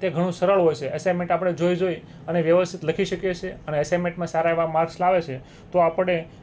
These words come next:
જ્યારે ફાઇનલ એક્ઝામ થિયરિકલ દઈએ છીએ તેમાં પણ આપણે આસાનીથી પાસ થઈ જતા હોઈએ છીએ. અને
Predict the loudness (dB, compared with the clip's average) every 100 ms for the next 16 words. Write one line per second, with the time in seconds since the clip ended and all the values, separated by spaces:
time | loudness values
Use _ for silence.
0 | -2 0 2 2 0 -2 0 2 0 0
1 | -2 0 2 0 0 0 2 0 -2 -8
2 | -10 -16 -14 -2 2 2 2 -2 0 0
3 | 0 0 -2 -4 -2 2 0 -2 -4 -2
4 | 0 0 -2 -4 -12 -14 -20 -12 -8